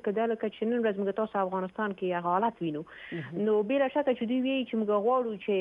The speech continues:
Speaker 1: د میرمنو هغه حق و حقوق باید خوندي شي، چې همدغه څه موږ هم ونه غواړو. خو ستونزه په دې کې ده چې هغه شریعت چې دوی یې ترجمه کوي او څه شی چې شریعت کې اصل کې ویل شوي دي، په دغه ځای کې اصلاً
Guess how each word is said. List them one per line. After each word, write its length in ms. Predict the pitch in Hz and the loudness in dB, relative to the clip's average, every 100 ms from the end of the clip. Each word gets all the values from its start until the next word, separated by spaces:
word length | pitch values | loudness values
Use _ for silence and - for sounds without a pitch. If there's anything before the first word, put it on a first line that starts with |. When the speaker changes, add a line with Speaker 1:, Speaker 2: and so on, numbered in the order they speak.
| 175 170 - | 2 0 -2
Speaker 1:
د 40 | 180 | -2
میرمنو 680 | 185 185 196 196 185 180 170 | 0 -2 -2 0 0 0 0
هغه 200 | - 170 | -2 -4
حق 280 | 175 208 - | -4 -6 -4
و 40 | 175 | -4
حقوق 320 | - 202 175 | -2 -4 0
باید 220 | 180 175 - | 0 -2 -4
خوندي 220 | 190 208 | -4 -4
شي، 120 | 202 | -6
چې 100 | - | -4
همدغه 340 | 175 175 185 180 | -6 -2 -2 -4
څه 160 | - | -4
موږ 180 | 208 208 202 | -2 0 0
هم 180 | 277 269 | 0 0
ونه 160 | 180 170 | 0 -2
غواړو. 300 | 170 170 170 - - - - | 0 -2 -2 -8 -20 -12 -6
خو 60 | |
ستونزه 280 | 214 294 269 | -4 0 -2
په 120 | 247 | 0
دې 100 | 262 277 | -4 0
کې 80 | |
ده 120 | 254 220 | 0 0
چې 120 | 226 | 0
هغه 280 | 202 180 185 | 0 0 -4
شریعت 360 | - 208 233 | -2 0 0
چې 120 | 233 | -2
دوی 280 | 190 214 320 | -6 0 2
یې 180 | 311 254 | 2 0
ترجمه 360 | 233 220 220 214 | 0 0 0 -2
کوي 320 | 220 202 196 | -2 -2 0
او 60 | |
څه 160 | 185 - | -2 -6
شی 200 | 196 190 | -4 -6
چې 180 | 185 - | -6 -8
شریعت 280 | 180 190 208 | -6 -4 -6
کې 80 | - 175 - - | -8 -8 -6 -6
اصل 220 | 247 254 | -6 -8
کې 120 | 254 | -6
ویل 200 | 233 233 | -6 -6
شوي 240 | - 220 | -6 -8
دي، 140 | 196 202 - - - | -8 -10 -14 -16 -4
په 80 | |
دغه 200 | 262 277 | 0 0
ځای 160 | 220 226 | 0 0
کې 80 | 214 | -2
اصلاً 240 | 185 196 | -4 -6